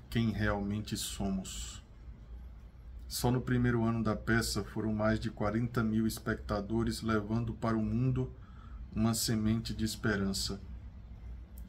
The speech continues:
Crianças pequenas e grandes, se amem. Vivam o Ubuntu.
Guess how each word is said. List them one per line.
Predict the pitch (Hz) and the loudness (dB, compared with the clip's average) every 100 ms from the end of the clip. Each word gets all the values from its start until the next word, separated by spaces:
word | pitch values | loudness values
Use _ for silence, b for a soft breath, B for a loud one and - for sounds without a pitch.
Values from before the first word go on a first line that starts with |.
| - | -2
Crianças | 110 104 117 117 120 107 | 2 4 4 4 2 0
pequenas | - 101 - 113 117 113 104 | 0 0 2 2 4 4 2
e | |
grandes, | 98 107 120 120 117 120 - - - - - | 2 4 6 4 4 0 -2 -6 -10 -14 -8
se | - - 110 | -4 2 4
amem. | 113 120 107 98 90 - - - - - - - - - - | 6 6 4 2 0 -8 -12 -12 -12 -12 -14 -14 -14 -12 -12
Vivam | 101 95 120 123 110 120 117 123 - - | -10 2 4 4 4 2 2 -2 -8 -8
o | 110 117 | -2 0
Ubuntu. | 113 113 113 - 110 | 2 2 0 0 0